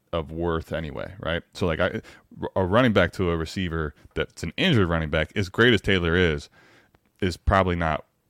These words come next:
gonna, uh, reward you at all. There, like, if it, you would have to find someone that would be willing to give me, like, something like, uh, at least, like, a Pacheco type, and I just don't think someone would do that unless they're in a position like they're rebuilding. And then even then, like,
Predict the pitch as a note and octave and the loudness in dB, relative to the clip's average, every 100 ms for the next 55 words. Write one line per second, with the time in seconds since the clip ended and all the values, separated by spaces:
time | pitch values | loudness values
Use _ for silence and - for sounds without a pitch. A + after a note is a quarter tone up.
0 | - F#2 E2 D#2+ _ - F#2+ D#2+ D#2 D#2 | -6 -4 -4 -8 _ -6 -2 0 2 0
1 | D2+ E2 E2+ F2 F2 F#2+ F#2+ G2 G2 - | 0 0 4 4 4 2 4 4 2 -2
2 | - - - - _ D3 - _ - C#3 | -16 -20 -20 -20 _ -2 -2 _ 0 0
3 | C3+ - B2+ _ - - C#3 F#3+ G#3+ G3 | -2 -6 -10 _ -14 -10 -2 2 2 2
4 | - B2+ B2+ B2+ B2+ - B2 B2 A#2 G2 | 0 2 4 6 6 4 6 6 6 4
5 | G2 F#2+ G2+ F#2+ F2 F#2+ F#2 E2+ D#2+ - | 2 4 4 4 4 2 2 2 0 -4
6 | - - - - - - - - A2+ G#2 | -18 -18 -18 -18 -20 -20 -6 2 2 4
7 | F#2 E2 E2 - D#2 D2+ D2 D2 - _ | 2 2 0 0 0 0 0 -2 -8 _
8 | _ - - G2+ F#2+ F2+ E2+ - F2 F2 | _ -8 -2 0 0 -2 -4 -10 -8 -6
9 | E2 D2 - C2+ - - G#2 G2 E2+ F#2+ | -6 -8 -8 -10 -8 -4 -2 -2 -2 -4
10 | - G2 E2+ F#2 E2 D#2+ C#2+ E2 D#2+ C#2 | -6 -8 -8 -6 -6 -6 -8 -10 -8 -8
11 | C2 - D#2 D2+ - D#2+ D2 - D#2 D2+ | -10 -10 -10 -10 -8 -8 -8 -10 -12 -10
12 | D#2+ D2+ D2 C#2+ C#2+ D2+ D#2 D2+ D#2+ F#2 | -10 -10 -10 -10 -12 -10 -8 -8 -6 -2
13 | G#2+ A#2 G#2+ B2 A#2 F2 E2 | 0 0 2 2 2 0 -4